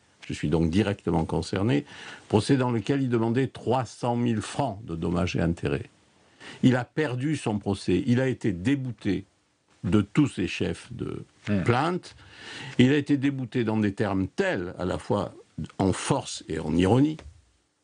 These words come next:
Speaker 1: qu'il a décidé de ne pas faire appel. Donc, chose jugée, autorité de la chose jugée. Et vous prenez de grands arbitres qui sont de grands juristes et ils ignorent un jugement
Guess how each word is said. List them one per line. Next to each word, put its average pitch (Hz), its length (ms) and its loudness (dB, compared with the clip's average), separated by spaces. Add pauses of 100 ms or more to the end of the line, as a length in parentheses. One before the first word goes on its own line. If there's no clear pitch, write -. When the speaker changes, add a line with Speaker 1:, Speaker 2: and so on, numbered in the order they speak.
(160)
Speaker 1:
qu'il 95 160 4
a 98 60 6
décidé 90 420 0
de 90 120 0
ne 78 100 0
pas - 260 -2
faire 90 240 -2
appel. - 400 -6 (120)
Donc, 117 300 2 (160)
chose 160 480 2 (100)
jugée, 120 720 0 (160)
autorité 147 640 0
de 127 60 -4
la 104 80 -2
chose 131 260 0
jugée. 101 400 0 (240)
Et 123 60 2
vous 127 120 0
prenez 123 300 0
de 90 100 -2
grands 127 380 -2
arbitres 101 480 -4
qui 95 80 0
sont 107 180 2
de 98 100 4
grands 117 300 2
juristes 123 560 -2 (540)
et 92 100 4
ils 95 240 2
ignorent 135 500 2
un 101 220 0 (420)
jugement 120 600 0